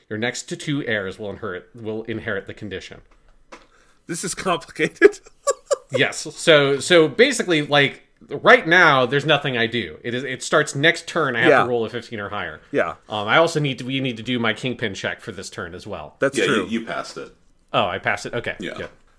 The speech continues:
Speaker 2: All right, but you now have the A C condition and the K P condition, and, uh, you're into some serious shit here, Sean.
Speaker 1: Yeah, I feel like I should be able to pull strings and com-, <laughs> I've got the Kingpin.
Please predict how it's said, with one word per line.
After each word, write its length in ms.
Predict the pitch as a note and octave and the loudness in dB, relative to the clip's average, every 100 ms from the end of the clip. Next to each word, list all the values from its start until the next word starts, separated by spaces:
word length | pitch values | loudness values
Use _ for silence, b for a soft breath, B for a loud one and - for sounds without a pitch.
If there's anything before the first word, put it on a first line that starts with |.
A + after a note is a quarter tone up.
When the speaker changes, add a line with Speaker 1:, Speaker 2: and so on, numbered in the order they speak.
| - | -4
Speaker 2:
All 60 | |
right, 240 | A#2+ G#2+ - | -2 -2 -4
but 100 | A#2 | -6
you 80 | C3 | -2
now 160 | C#3 | 0
have 200 | C#3+ B2+ | 2 0
the 140 | C3 C3 | -2 -2
A 120 | E3+ | -4
C 180 | - E3 | -6 -10
condition 400 | D#3 D3+ E3 D3 | -6 -6 -4 -6
and 260 | C3 D#3+ | -4 -4
the 60 | C3+ | -4
K 240 | - C#3+ | -4 -4
P 200 | C3 E3 | -4 -8
condition, 520 | - A#2+ G#2+ A#2 G#2 G#2+ | -8 -8 -8 -8 -10 -8
and, 260 | A2+ A2+ G#2+ | -4 -4 -2
uh, 80 | G#2+ | -4
you're 220 | A#2 F#3 | 0 0
into 200 | E3+ C#3+ | 0 -6
some 160 | - B2+ | -12 -10
serious 360 | D3+ B2+ G#2+ | -6 -4 -4
shit 220 | - A#2 | -8 -10
here, 160 | F#2+ F2 | -8 -10
Sean. 380 | - F2 E2 E2+ _ _ _ _ _ _ _ _ _ | -8 -12 -12 -16 _ _ _ _ _ _ _ _ _
Speaker 1:
Yeah, 240 | A2 G2+ F2 | -6 -4 0
I 140 | C3+ E3 | 2 2
feel 340 | - D4+ C4 | 2 4 4
like 280 | F3 D#3+ E3 | 6 6 6
I 100 | D3+ | 4
should 340 | D3 G3+ F3 | 2 -2 -2
be 200 | D3+ C#3 | -4 0
able 240 | C#3+ C3 B2+ | 0 -2 -6
to 140 | B2+ | -8
pull 500 | - - D3+ C3 A#2+ | -8 0 0 2 -2
strings 960 | - - - D3 C3+ A2 G2+ G2+ - - E3+ G3+ | -6 -8 -2 0 0 -2 -6 -12 -16 -16 -12 -8
and 160 | B2 | -6
com-, 280 | - A#2+ A2+ | -4 -6 -6
<laughs> 40 | B2+ | 0
I've 240 | C3+ - | 0 2
got 260 | E3 E3+ C3+ | 0 0 -2
the 80 | C#3 | -8
Kingpin. 760 | - D3+ D3 - A2+ F#2 F2+ | -4 -4 -4 -4 -6 -6 -12